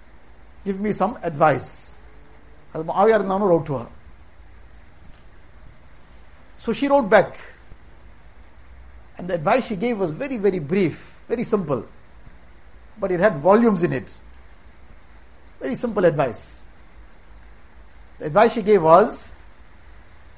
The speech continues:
"Man arda nasa bi iskhatillah."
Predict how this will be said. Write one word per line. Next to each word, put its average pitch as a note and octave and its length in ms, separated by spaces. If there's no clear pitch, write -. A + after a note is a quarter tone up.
"Man G#3 300
arda B3 320
nasa G#3 760
bi F#3+ 60
iskhatillah." F#3 1120